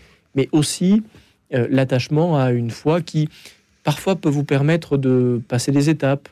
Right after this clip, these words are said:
euh, aussi de mener des batailles. Je pense qu'il faut être éclairé par autre chose que seulement de l'idéologie quand on veut mener des grandes batailles politiques.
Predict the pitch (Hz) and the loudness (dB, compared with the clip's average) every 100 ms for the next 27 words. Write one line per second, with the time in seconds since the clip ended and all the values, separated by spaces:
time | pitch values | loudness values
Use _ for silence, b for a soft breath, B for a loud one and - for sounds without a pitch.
0 | _ _ _ 110 50 - 50 - 50 - | _ _ _ -14 -14 -16 -16 -16 -16 -18
1 | - 143 - 160 143 131 135 160 175 127 | -4 -2 2 2 4 2 2 2 2 0
2 | 101 - _ _ _ _ 123 123 147 - | -2 -12 _ _ _ _ -20 -6 -4 -2
3 | 127 117 123 117 131 - 135 143 147 123 | -2 0 -2 -2 -4 -2 2 2 0 -6
4 | 113 120 131 123 143 135 - 110 B B | -6 -4 -4 0 -2 -2 -2 -2 B B
5 | B - - 135 139 143 127 127 127 123 | B -8 -2 0 2 2 0 0 0 2
6 | 123 151 156 123 120 117 117 135 131 113 | 2 0 -2 -4 -4 -6 -2 0 0 -2
7 | 113 113 120 113 113 110 - | -4 -4 -2 -4 -8 -16 -20